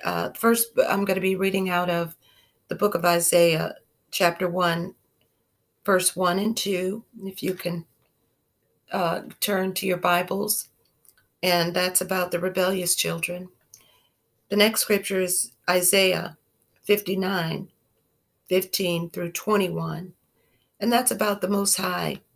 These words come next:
repaying our enemies, uh, re-, recompensing back on their heads what they've done to us.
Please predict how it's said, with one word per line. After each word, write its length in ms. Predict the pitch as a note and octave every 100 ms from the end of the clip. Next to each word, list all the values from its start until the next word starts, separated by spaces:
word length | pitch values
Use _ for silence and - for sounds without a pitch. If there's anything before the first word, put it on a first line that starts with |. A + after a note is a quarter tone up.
| _ _ _ _ _ _ -
repaying 680 | A3 A#3 A3+ G#3+ G#3 F3
our 100 | E3
enemies, 720 | - G#3 G3 E3+ D3 F#3 - - _ _ _ _ _ _ _ _ _ _ _ _ _ _
uh, 340 | G3 F3 F3 - - _ _
re-, 140 | F3 E3+ - -
recompensing 840 | G#3 G#3+ G3 F3+ F3+ F3 - E3+
back 280 | E3+ D#3+ D#3+
on 140 | D#3
their 200 | E3 G3+
heads 400 | F3 E3 D#3+ D#3
what 160 | - C#3
they've 180 | D3 C#3+
done 220 | D#3 D3
to 180 | - -
us. 460 | D3+ D#3 - -